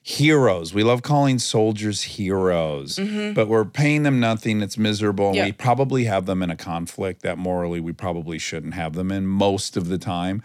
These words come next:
Speaker 1: And so we throw them this bone
Speaker 2: Yep.
Speaker 1: of adoration without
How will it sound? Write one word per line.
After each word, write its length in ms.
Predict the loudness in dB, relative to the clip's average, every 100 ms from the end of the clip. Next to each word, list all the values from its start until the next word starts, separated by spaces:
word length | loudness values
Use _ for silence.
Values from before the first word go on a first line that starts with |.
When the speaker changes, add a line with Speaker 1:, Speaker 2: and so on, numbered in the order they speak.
| -12 -20 -4
Speaker 1:
And 140 | -2
so 100 | 0
we 140 | 2 0
throw 320 | 2 4 4
them 240 | 4 4
this 220 | 2 0 -4
bone 580 | -4 0 2 2 2
Speaker 2:
Yep. 200 | 2 0 0
Speaker 1:
of 180 | -2 2
adoration 1000 | 2 4 4 2 0 -2 -2 0 2 0
without 380 | 0 0 0